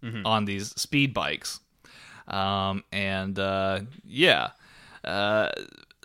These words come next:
Speaker 2: somehow the intimidation of these seven ninjas plus Akira Tozawa,
Speaker 1: Mm-hmm.
Speaker 2: uh,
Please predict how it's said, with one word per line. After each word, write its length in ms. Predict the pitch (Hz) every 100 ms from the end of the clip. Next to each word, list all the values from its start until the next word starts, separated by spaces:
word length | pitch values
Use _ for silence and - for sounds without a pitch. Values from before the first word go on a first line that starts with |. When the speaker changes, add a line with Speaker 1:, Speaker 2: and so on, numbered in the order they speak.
| 131
Speaker 2:
somehow 880 | - 208 220 170 220 123 98 104 113 - _ _ -
the 240 | 131 139
intimidation 760 | 143 135 190 170 160 151 131 120
of 260 | 107 104 - _ - _ _ _
these 320 | 127 120 113 -
seven 380 | - 175 165 147
ninjas 460 | 143 139 117 110 -
plus 380 | - 143 123 -
Akira 340 | 117 - 139 104
Tozawa, 540 | 107 113 113 101 95
Speaker 1:
Mm-hmm. 260 | 104 104 95 - - - - _ - -
Speaker 2:
uh, 500 | 107 104 101 98